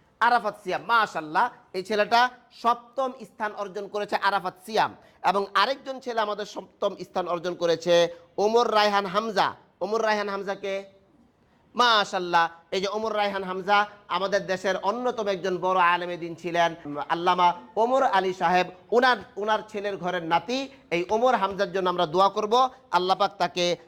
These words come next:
আরও বরকত দান করেন। এবং আরেকটা ছেলে আমাদের মেধা তালিকায় পঞ্চম, পঞ্চমতম মেধা তালিকায় আরমান প্রধান। আরমান প্রধান, হো ইজ আরমান প্রধান?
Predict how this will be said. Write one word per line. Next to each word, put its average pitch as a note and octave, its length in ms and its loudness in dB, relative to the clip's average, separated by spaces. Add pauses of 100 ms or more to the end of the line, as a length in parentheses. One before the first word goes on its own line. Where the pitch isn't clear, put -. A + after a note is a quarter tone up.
আরও G#3 220 2
বরকত F#3 300 -6
দান D3+ 200 -4
করেন। F3 220 -6
এবং G#3+ 300 -2
আরেকটা B3 360 -4
ছেলে G3+ 220 -8
আমাদের F#3 260 -4
মেধা F3+ 220 -6
তালিকায় F#3+ 360 -4
পঞ্চম, G#3 400 -2 (340)
পঞ্চমতম A#3 640 -2
মেধা A3 260 -2
তালিকায় G#3+ 580 2 (300)
আরমান A#3 400 -2
প্রধান। F3+ 500 -4
আরমান G#3+ 360 -2
প্রধান, G#3+ 480 0 (220)
হো G3+ 140 0
ইজ G#3 220 -10
আরমান G#3 300 -2
প্রধান? G#3+ 500 0